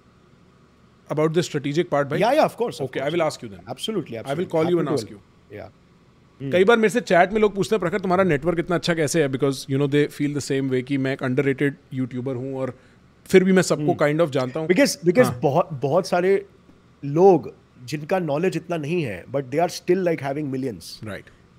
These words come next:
Speaker 2: राइट। So
Speaker 1: राइट।
Speaker 2: उस हिसाब से you're, I think you're, you're also studying in a very reputed university,
Speaker 1: I
Speaker 2: right?
Speaker 1: finished now
Speaker 2: Columbia।
Speaker 1: last year। Last year finish
Speaker 2: You
Speaker 1: कर दी मैंने।
Speaker 2: finished,
Speaker 1: Yes,
Speaker 2: okay।
Speaker 1: yes, yes। Around this time only,
Speaker 2: So
Speaker 1: last year was my last class,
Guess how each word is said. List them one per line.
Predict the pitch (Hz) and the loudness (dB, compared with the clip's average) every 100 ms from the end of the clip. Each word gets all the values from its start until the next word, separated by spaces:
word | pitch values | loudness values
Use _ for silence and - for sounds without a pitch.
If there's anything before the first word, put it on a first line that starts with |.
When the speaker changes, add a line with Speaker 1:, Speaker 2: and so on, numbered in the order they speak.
| 110 | -12
Speaker 2:
राइट। | 120 98 - _ _ _ - | -10 -10 -16 _ _ _ 0
So | |
Speaker 1:
राइट। | 151 156 | 2 2
Speaker 2:
उस | 185 185 | 0 0
हिसाब | 165 160 | 0 0
से | 151 190 180 | 2 0 0
you're, | 147 147 170 | 2 4 4
I | 165 - | 2 -4
think | 147 185 | -4 -2
you're, | 160 165 165 - _ 139 | 0 0 0 -8 _ -6
you're | 147 | -2
also | 147 143 185 | 0 -2 -4
studying | 151 143 160 156 | -4 -4 -4 -4
in | |
a | 143 | -4
very | 143 147 | -2 -4
reputed | 123 147 147 143 - 135 | -4 -6 -4 -8 -8 -8
university, | 131 135 131 110 | -6 -6 -8 -6
Speaker 1:
I | |
Speaker 2:
right? | 165 156 | -4 0
Speaker 1:
finished | 185 143 - | 0 0 -4
now | |
Speaker 2:
Columbia। | 139 147 | -4 -4
Speaker 1:
last | 127 98 | -4 -6
year। | 85 - _ - 151 | -12 -20 _ -4 -4
Last | 147 175 | -2 -4
year | 139 | -4
finish | 147 156 | -6 -4
Speaker 2:
You | |
Speaker 1:
कर | 156 165 | -4 -2
दी | |
मैंने। | 123 | -4
Speaker 2:
finished, | 87 - | -6 -10
Speaker 1:
Yes, | 104 131 | -10 -8
Speaker 2:
okay। | - | -10
Speaker 1:
yes, | - | -16
yes। | - - - 156 | -20 -20 -12 0
Around | 165 220 226 | 4 6 4
this | - | 2
time | 170 160 | 0 0
only, | 131 185 | -2 -2
Speaker 2:
So | 147 | -2
Speaker 1:
last | 131 156 | -2 -2
year | 147 | -4
was | 127 135 | -4 -4
my | 123 | -2
last | 123 - | -4 -6
class, | 123 180 | -8 -8